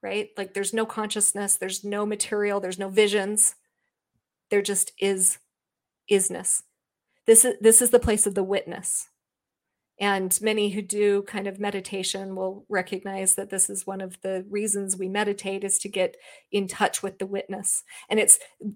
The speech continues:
you were touching on it in what you were just talking about with I F S, Bill, which is, what is that entity that is looking at all your parts? What is the entity that can notice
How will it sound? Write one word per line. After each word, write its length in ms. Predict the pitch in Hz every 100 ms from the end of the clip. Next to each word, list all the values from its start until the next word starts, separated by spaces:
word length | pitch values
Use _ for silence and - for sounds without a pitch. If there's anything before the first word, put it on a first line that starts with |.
| -
you 160 | 202
were 120 | 214
touching 420 | 202 254 247 240 208
on 140 | 196
it 120 | 185
in 80 | 196
what 160 | 196 180
you 80 |
were 80 | 196
just 200 | 190 190
talking 300 | 196 190 202
about 120 | 202
with 160 | 196 190
I 100 | 208
F 160 | 196 185
S, 360 | 196 - - -
Bill, 220 | 202 190 190
which 180 | 190
is, 160 | 196 185 - - - 196 -
what 220 | 208 247
is 200 | 262 247 208
that 260 | 202 202 - _ _ _ _ _ _ _
entity 680 | 233 240 240 226 - 185 180
that 180 | 185 180
is 160 | 190
looking 360 | 196 208 214 202
at 60 |
all 140 | 190 190
your 120 | 185
parts? 440 | - - - - -
What 200 | 220 240
is 220 | 277 262
the 220 | 220 -
entity 640 | 214 233 233 226 - 196 190
that 160 | 202
can 280 | - 202 202
notice 640 | 214 226 226 208 185 -